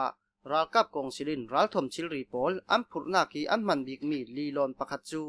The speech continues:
bom puan an siat sak thu Area seventy one P D F mung yua i tron bau nei tu pakhat in sim. Mani April ni lei nga ni zinglam na ji lei khat le minute som thum shonga topu biu so thi khwa a ral kap kong silin ral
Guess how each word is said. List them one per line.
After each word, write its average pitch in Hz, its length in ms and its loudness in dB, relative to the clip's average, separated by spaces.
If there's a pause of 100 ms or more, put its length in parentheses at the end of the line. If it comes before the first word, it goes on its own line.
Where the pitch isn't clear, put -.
(520)
bom 196 140 8 (100)
puan 156 260 4
an 202 60 -2
siat - 300 0
sak 123 140 -4 (100)
thu 139 140 -6 (580)
Area 190 240 4
seventy 143 440 -4 (120)
one 127 100 0 (120)
P 147 180 -4
D 147 100 -8 (140)
F - 120 -8
mung 139 200 -2
yua 135 160 2
i 147 100 -4 (120)
tron 143 220 -4
bau 190 120 4
nei 156 240 0
tu 151 60 -2 (100)
pakhat 117 240 -10
in 107 140 -10 (100)
sim. 127 240 0 (960)
Mani 156 380 2 (200)
April 202 300 2
ni 202 140 -2
lei 196 120 2
nga 185 120 2
ni 160 320 0
zinglam 165 340 2
na 170 180 6
ji 196 160 -2
lei 185 100 2
khat 139 240 -6
le 127 140 -4
minute 202 220 0
som 135 240 -2
thum 127 140 -10
shonga 143 440 2 (500)
topu 220 280 4 (120)
biu 151 200 2
so 185 80 2 (100)
thi 190 100 -4 (100)
khwa 127 140 -2 (160)
a 127 40 2 (220)
ral 151 220 0
kap 226 200 6
kong 131 200 0
silin 143 280 -2 (540)
ral 180 160 8